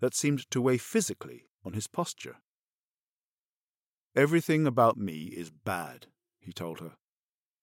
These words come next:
"There is nothing good in me." "If that was true, neither of us would be here now," she answered. Pascual sat close by,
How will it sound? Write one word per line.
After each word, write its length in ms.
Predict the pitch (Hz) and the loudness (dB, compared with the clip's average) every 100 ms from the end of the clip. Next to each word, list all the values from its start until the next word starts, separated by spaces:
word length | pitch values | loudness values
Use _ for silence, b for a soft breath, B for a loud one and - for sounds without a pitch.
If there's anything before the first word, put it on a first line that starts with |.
| _ | _
"There 180 | 107 107 | 0 2
is 140 | 110 107 | 2 4
nothing 580 | 110 127 - 123 117 | 4 4 2 2 2
good 220 | 98 113 90 | 2 2 2
in 180 | 80 | -6
me." 440 | 73 71 76 - _ _ _ _ _ _ _ _ _ _ _ _ | -8 -12 -16 -20 _ _ _ _ _ _ _ _ _ _ _ _
"If 180 | 113 - | -4 4
that 220 | 156 - | 6 6
was 180 | 131 - | 2 -2
true, 440 | - 160 123 120 - _ _ _ _ | 0 4 6 4 -4 _ _ _ _
neither 460 | 104 147 160 117 | 2 4 4 2
of 80 | 92 | -2
us 240 | 82 - - | -8 -8 -6
would 160 | 98 | -4
be 140 | 107 107 | -2 -2
here 200 | 110 107 | 0 2
now," 500 | 117 120 73 - _ _ _ _ _ _ _ | 2 -2 -6 -14 _ _ _ _ _ _ _
she 200 | - 80 | -16 -12
answered. 460 | 76 64 - 65 - _ _ _ _ _ _ _ _ _ _ _ _ _ _ _ _ _ _ _ | -12 -14 -18 -18 -20 _ _ _ _ _ _ _ _ _ _ _ _ _ _ _ _ _ _ _
Pascual 540 | 143 - 160 160 165 | -4 0 8 10 10
sat 340 | - - 139 - | 4 4 4 4
close 240 | 131 127 | 2 2
by, 300 | - 127 117 | 4 6 6